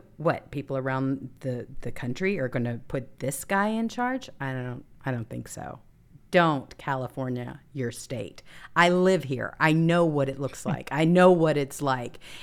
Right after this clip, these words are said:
And it is truly gotten so bad. Our crime is up. Everything is up. Homelessness is a huge problem. You've got, you've got all kinds of things going on here. The drug problem.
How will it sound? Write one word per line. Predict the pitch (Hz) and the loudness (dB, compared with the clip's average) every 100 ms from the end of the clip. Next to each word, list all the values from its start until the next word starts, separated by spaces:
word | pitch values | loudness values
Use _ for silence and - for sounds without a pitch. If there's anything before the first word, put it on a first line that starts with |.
| - | 0
And | 160 | 4
it | 160 160 | 4 4
is | 156 - | -2 -2
truly | - - 175 151 127 | -8 -2 0 -2 -4
gotten | 135 131 127 127 | -2 -2 -2 -8
so | - 143 165 | -4 -2 0
bad. | 165 160 127 127 - - - - | -2 -4 -4 -10 -12 -16 -10 -8
Our | - | -8
crime | - 160 151 160 165 | -2 4 4 4 2
is | 160 165 | 0 0
up. | 160 156 - - | 0 0 -4 -6
Everything | 165 156 143 123 123 | -4 -4 -6 -8 -10
is | 127 131 | -12 -10
up. | 127 - | -12 -8
Homelessness | - 165 175 170 160 151 156 - | -2 0 0 -4 -6 -6 -8 -12
is | 135 135 | -14 -14
a | 135 | -16
huge | - - 190 180 - | -14 -6 -4 -4 -6
problem. | - 147 147 151 147 151 - - - - | -8 -4 -4 -2 -4 -4 -10 -20 -20 -4
You've | 170 156 | -2 4
got, | 180 175 - | 6 6 4
you've | 196 190 | -4 0
got | 214 | 4
all | 165 156 | 4 2
kinds | - 156 151 | -2 -2 -4
of | 143 | -6
things | 131 123 120 - | -8 -8 -8 -12
going | - 123 123 123 | -10 -10 -8 -10
on | 123 120 | -10 -10
here. | 127 120 123 131 | -8 -8 -10 -6
The | 143 | -6
drug | 135 160 165 160 147 | -4 -2 0 0 -2
problem. | - 143 143 147 143 143 143 | -2 0 0 -2 -2 -2 -4